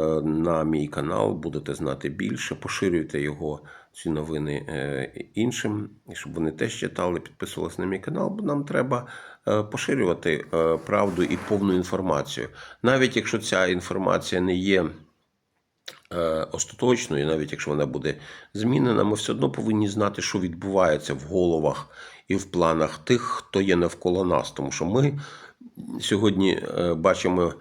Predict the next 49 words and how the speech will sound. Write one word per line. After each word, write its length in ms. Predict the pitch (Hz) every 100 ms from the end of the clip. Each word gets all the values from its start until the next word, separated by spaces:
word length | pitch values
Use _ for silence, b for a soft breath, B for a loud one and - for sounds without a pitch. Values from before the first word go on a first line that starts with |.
| B B
їхню 300 | 101 90 90
діяльність 420 | 82 92 90 85
з 40 | -
точки 260 | 85 -
зору: 180 | 85 90
дали 280 | 135 156 139
зброю, 340 | 101 90 85
не 100 | 104
дали, 280 | 107 90 80
гроші 320 | 107 117 -
дали, 360 | 117 131 123 92
гроші 260 | 98 107 -
не 100 | 95
дали. 300 | 90 85 80 - B B B
Але 280 | 90 104 107
гроші 420 | - 113 117 -
і 40 | 110
зброя — 480 | 117 120 123 110 90
це 140 | 87
далеко 360 | 87 95 95 92
не 100 | 87
все 240 | - 107
для 380 | 107 - 80 76
того, 220 | 87 85
що, 160 | - -
що 260 | - 82
нам 200 | 78 78
потрібно 420 | 78 95 98 -
для 160 | 123 73
того, 200 | - 80
щоб 200 | - 71
побудувати 720 | 78 73 73 82 87 - 73 B B B B B
потужну 440 | 95 98 107 101 76
демократичну 720 | 71 76 - 73 80 80 71
країну. 560 | 73 67 60 60 - -
Нам 280 | 92 90
потрібно, 520 | 87 85 98 87 87 76 B B B
щоб 340 | - - 78 98
ми 240 | 104 107
самі 520 | - - 87 78 58
переосмислили 1000 | - 82 73 67 - 98 117 - 82 78 69
те, 140 | 87
що 160 | - 73
відбувається 540 | 69 73 73 73 60
в 40 |
нашій 280 | 64 65 -
країні. 440 | - - 62 62 65
На 200 | 80 85
жаль, 320 | 104 113